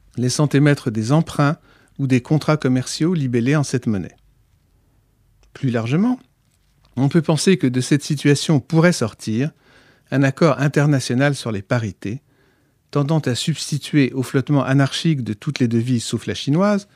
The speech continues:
un flottement contrôlé et limité par des zones d'objectifs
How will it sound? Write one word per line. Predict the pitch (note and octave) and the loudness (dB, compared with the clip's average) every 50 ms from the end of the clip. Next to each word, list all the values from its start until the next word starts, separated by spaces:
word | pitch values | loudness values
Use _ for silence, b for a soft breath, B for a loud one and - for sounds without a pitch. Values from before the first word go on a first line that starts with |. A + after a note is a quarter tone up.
| b b b b b b b | b b b b b b b
un | - C#3 | -2 -2
flottement | - - D#3+ D3+ - - D#3 D#3 C3+ A#2 A2 _ - | 0 2 0 0 2 2 0 0 0 0 -2 _ 0
contrôlé | - F3 E3+ - - - B2 A#2+ G#2+ G#2 G#2+ B2 D3+ - | 2 4 4 2 2 -2 0 0 2 2 0 -2 -2 -2
et | B2+ B2 | -4 -2
limité | A#2 B2+ D3 D3+ C#3+ B2 G#2+ - - B2+ C#3+ | 0 2 2 4 4 2 2 0 0 0 0
par | D3 - A#2 A2+ A2+ | 0 0 -4 -2 -2
des | A#2 A2+ | -2 -2
zones | G#2+ B2 D3+ F3 E3+ D3+ C3 | 0 2 4 4 6 6 6
d'objectifs | A#2+ B2 A2+ A2+ A2+ A2 G#2+ - - - C3+ D#3 - - - - | 4 2 0 0 -2 -4 -6 -6 -8 -6 -6 -6 -6 -10 -16 -20